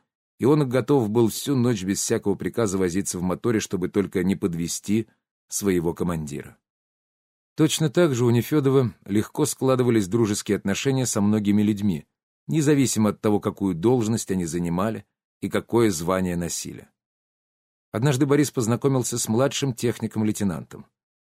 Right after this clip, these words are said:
Тот служил в подразделении синоптиков. Пухлощекого очкарика призвали в армию с пятого курса университета.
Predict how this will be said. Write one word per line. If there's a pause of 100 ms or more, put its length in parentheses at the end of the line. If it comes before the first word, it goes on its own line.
(220)
Тот
служил
в
подразделении
синоптиков. (520)
Пухлощекого
очкарика
призвали
в
армию
с
пятого
курса
университета.